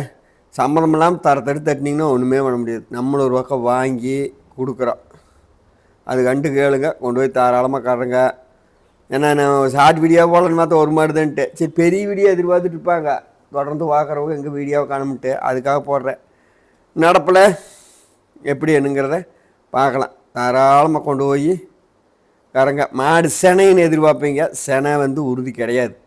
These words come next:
இளஞ்செனையாக இருந்ததுன்னா உங்களோட, அப்ப எனக்கு நீங்க போய் செக் பண்ணி பார்த்துட்டு, சினையா இருந்தாலும் காசெல்லாம் எச்சா கொடுக்க வேண்டாம், நீங்க வாங்கின காசே போகுது. சினை இல்லைனாலுமே என்கிட்ட திருப்பி காசு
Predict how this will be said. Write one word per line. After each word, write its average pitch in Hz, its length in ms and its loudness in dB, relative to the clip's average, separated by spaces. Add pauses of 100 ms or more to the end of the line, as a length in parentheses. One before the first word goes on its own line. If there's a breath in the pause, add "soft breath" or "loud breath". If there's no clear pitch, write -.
(640)
இளஞ்செனையாக 147 760 2 (140)
இருந்ததுன்னா 143 500 2 (380)
உங்களோட, 139 400 2 (1600 soft breath)
அப்ப - 220 -6
எனக்கு 160 240 -2
நீங்க 147 240 0
போய் 156 180 2
செக் 151 180 0
பண்ணி 160 220 0
பார்த்துட்டு, 147 320 0
சினையா 151 280 0
இருந்தாலும் 151 320 0
காசெல்லாம் 143 400 0
எச்சா 147 220 -4
கொடுக்க 131 240 -6
வேண்டாம், 120 240 -2 (160)
நீங்க 117 180 -6
வாங்கின 131 280 -2
காசே 131 340 0
போகுது. 127 300 0 (880 soft breath)
சினை 185 340 6 (100)
இல்லைனாலுமே 180 640 8 (360)
என்கிட்ட 151 260 0
திருப்பி 165 300 -2
காசு 143 200 2